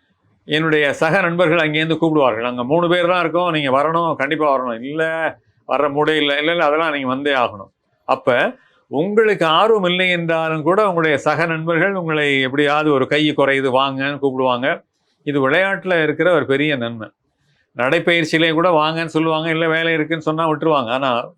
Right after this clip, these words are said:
குழு விளையாட்டுல ஒரு பெரிய நன்மை. எனவே விளையாட்டில் ஈடுபடுத்திக் கொள்வது என்பது ஒரு பெரிய சுவாரஸ்யம். "நேற்று தோற்றோம், இன்று வெல்ல வேண்டும். நேற்று ஜெயித்தோம்,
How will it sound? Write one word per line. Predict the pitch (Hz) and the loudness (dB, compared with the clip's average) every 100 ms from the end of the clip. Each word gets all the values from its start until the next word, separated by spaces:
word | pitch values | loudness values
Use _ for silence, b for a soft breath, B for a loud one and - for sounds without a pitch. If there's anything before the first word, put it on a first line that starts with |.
| _ _ | _ _
குழு | 180 247 262 185 | 0 4 4 4
விளையாட்டுல | 165 147 165 | 2 0 2
ஒரு | 160 | 0
பெரிய | 123 143 151 | 2 -2 -2
நன்மை. | 117 127 120 127 208 _ _ _ _ _ | -4 -6 -6 -6 -8 _ _ _ _ _
எனவே | 143 160 147 | -2 0 2
விளையாட்டில் | 127 180 262 262 240 226 208 165 | 2 2 2 0 2 2 2 0
ஈடுபடுத்திக் | 160 190 180 160 156 | 2 2 2 0 0
கொள்வது | 147 151 143 143 | 2 2 2 2
என்பது | 139 143 156 147 | 0 0 2 2
ஒரு | 127 120 | 0 0
பெரிய | 151 170 139 | 0 0 2
சுவாரஸ்யம். | 127 135 131 113 95 _ _ _ _ _ _ _ - | 2 2 -2 -6 -10 _ _ _ _ _ _ _ -4
"நேற்று | 139 156 151 147 | -4 0 -2 2
தோற்றோம், | 175 185 - 196 208 - - | 0 2 0 0 -2 -12 -8
இன்று | 143 143 139 165 151 | -2 0 0 -2 -4
வெல்ல | 147 147 160 | -2 0 2
வேண்டும். | 135 120 107 - _ _ _ _ | 0 -2 -6 -10 _ _ _ _
நேற்று | 127 147 170 165 143 | -4 -2 0 0 2
ஜெயித்தோம், | 151 185 175 202 | 2 2 2 0